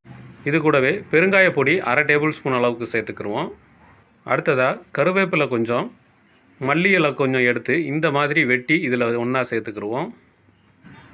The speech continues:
அடுத்ததா, மூணு பெரிய வெங்காயம் எடுத்து இந்த மாதிரி நல்லா பொடுசா வெட்டி இந்த வடைக்கு இதுல சேர்த்துக்கிருவோம். அடுத்ததா, நம்ம மிக்ஸியில அடிச்சு வச்சிருக்கிறோம் இஞ்சி, பூண்டு, மிளகாய் இதெல்லாம், இதை இது கூட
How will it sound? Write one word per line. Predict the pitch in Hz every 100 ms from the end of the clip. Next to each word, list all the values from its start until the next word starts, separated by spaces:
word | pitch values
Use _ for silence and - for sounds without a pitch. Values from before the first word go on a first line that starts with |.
| - - - -
அடுத்ததா, | 135 160 170 143 180 -
மூணு | 143 196 190
பெரிய | - 156 185
வெங்காயம் | 165 147 135 127
எடுத்து | 117 104 151
இந்த | 135 135
மாதிரி | 135 139 147 180 - -
நல்லா | 127 151
பொடுசா | 131 135 147 - 135
வெட்டி | 123 123 160
இந்த | 165 127
வடைக்கு | 127 123 127 131
இதுல | 123 113
சேர்த்துக்கிருவோம். | 120 117 107 110 120 170 - - - - - - - _ _ _ _ _ _
அடுத்ததா, | 123 - 143 143 170 135
நம்ம | 131 131
மிக்ஸியில | 170 139 - 202 156
அடிச்சு | 131 143 131
வச்சிருக்கிறோம் | 127 117 120 143
இஞ்சி, | 143 135 147 151
பூண்டு, | 131 135 143
மிளகாய் | 127 120 127 123
இதெல்லாம், | 110 107 110 143 -
இதை | 127 143 170 -
இது | 135
கூட | 135